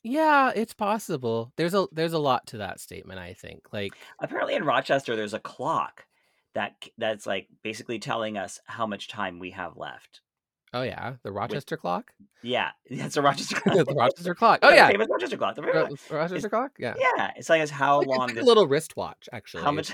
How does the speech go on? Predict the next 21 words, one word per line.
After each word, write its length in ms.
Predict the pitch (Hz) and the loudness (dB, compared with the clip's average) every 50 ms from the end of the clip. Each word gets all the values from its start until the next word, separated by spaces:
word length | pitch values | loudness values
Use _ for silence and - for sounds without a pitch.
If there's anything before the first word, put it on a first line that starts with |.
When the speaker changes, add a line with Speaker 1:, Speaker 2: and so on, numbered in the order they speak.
| - - | -8 -8
Speaker 1:
It's 360 | 98 95 98 104 175 - - | -8 -6 -2 -2 2 6 6
a 460 | 185 - - 175 - - 170 175 - - - 165 - - | 6 8 8 6 4 4 2 0 0 0 -2 -2 2 6
Speaker 2:
<laughs> 1080 | 208 196 - - 226 208 - - - 208 190 - - - - - - - 254 247 208 | 6 6 6 6 4 4 4 2 -2 -2 -2 -2 -4 -8 -10 -10 -12 -14 -14 -14 -14
Speaker 1:
<laughs> 40 | - | -8
Speaker 2:
how 200 | - 139 151 165 | -2 0 0 2
much 180 | 170 185 185 - | 2 0 -2 -2
longer 400 | 160 151 147 160 175 165 165 156 | 0 0 2 2 2 2 -2 -4
we 140 | 135 131 127 | -4 -2 -2
have 240 | 131 120 113 110 | 0 2 2 2
until 240 | 113 117 110 123 113 | 0 -2 -8 -8 -6
this 200 | 113 113 107 - - | -6 -6 -8 -6 -6
earth 200 | 113 123 127 123 | -4 -4 -4 -4
is 100 | 113 107 | -6 -4
no 140 | 110 110 107 | -2 -2 -2
longer 260 | 104 107 104 101 107 | -2 -2 -4 -6 -10
sustainable 520 | - - 104 - 113 110 117 110 98 98 | -10 -12 -10 -6 -6 -6 -6 -6 -8 -10
to 80 | 95 87 | -10 -8
live 200 | 90 120 156 151 | -8 -4 0 0
on. 200 | 127 110 107 107 | 2 2 0 -2
Speaker 1:
Oh, 580 | - _ _ _ _ _ _ _ _ _ _ _ - | -6 _ _ _ _ _ _ _ _ _ _ _ -6
Speaker 2:
Apparently, 560 | - 233 - 165 120 - 127 123 123 123 - | 0 2 4 4 4 4 2 -2 -4 -8 -12